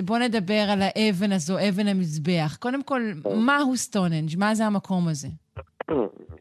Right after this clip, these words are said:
Speaker 2: סטונהנג' זה, אה, אחד האתרים המגליטיים המפורסמים ביותר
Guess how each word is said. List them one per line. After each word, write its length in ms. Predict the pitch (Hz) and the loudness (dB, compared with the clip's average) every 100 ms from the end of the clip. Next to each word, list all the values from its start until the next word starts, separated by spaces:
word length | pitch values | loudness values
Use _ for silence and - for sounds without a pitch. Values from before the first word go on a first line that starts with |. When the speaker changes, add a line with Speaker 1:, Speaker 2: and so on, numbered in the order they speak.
| - - - _ - 117 | -20 -20 -20 _ -8 -2
Speaker 2:
סטונהנג' 360 | 139 151 127 | 0 2 2
זה, 260 | 107 104 98 | 2 2 0
אה, 500 | 98 92 85 - - | 0 -4 -4 -8 -14
אחד 280 | - 127 104 | -10 -10 -8
האתרים 420 | 107 104 110 117 | -8 -4 -2 -2
המגליטיים 800 | 107 101 95 90 107 - 95 85 | -2 -2 -2 0 -4 -2 -4 -4
המפורסמים 960 | 135 135 135 131 - 87 - 104 113 | -6 -8 -8 -8 -4 -6 -2 0 2
ביותר 560 | 107 98 85 113 127 170 | 2 0 0 0 0 -2